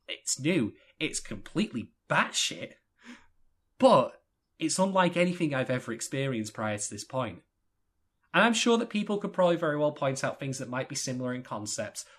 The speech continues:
or in execution. I'm just speaking personally here. And for that, like, I have to say that easily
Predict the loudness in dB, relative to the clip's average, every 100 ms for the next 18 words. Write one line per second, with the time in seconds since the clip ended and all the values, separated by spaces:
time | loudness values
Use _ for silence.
0 | _ -4 -2 -4 -4 -4 -4 -10 -6 -4
1 | -4 -6 -8 -14 _ _ _ _ -2 0
2 | 2 0 -4 -4 -6 -2 -2 -2 -8 -10
3 | -12 -12 _ _ _ -4 0 0 -2 -10
4 | -18 _ _ _ _ _ _ _ _ _
5 | 0 4 4 4 -2 _ 0 0 0 -4
6 | _ -6 0 0 0 0 2 2 0 -4
7 | -10 _ _ _ -4 -2 -2 -4